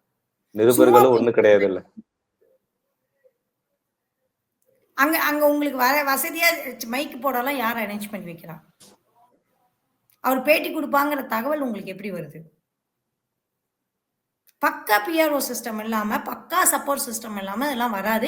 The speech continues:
Speaker 2: இந்த சிஸ்டம் பி ஜே பில இருக்க நம்ம பாராட்டி தானே ஆகணும்.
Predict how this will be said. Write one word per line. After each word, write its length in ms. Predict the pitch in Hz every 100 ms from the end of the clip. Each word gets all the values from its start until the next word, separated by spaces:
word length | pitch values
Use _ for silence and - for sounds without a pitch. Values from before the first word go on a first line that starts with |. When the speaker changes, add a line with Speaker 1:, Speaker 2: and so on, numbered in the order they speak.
| 403
Speaker 2:
இந்த 240 | 269 269 262
சிஸ்டம் 440 | 285 254 381 403
பி 120 | 320
ஜே 120 | 302 302
பில 180 | 285
இருக்க 200 | 269 294
நம்ம 220 | 330 294 -
பாராட்டி 420 | 262 294 302 294
தானே 220 | 294 277
ஆகணும். 320 | 226 233 277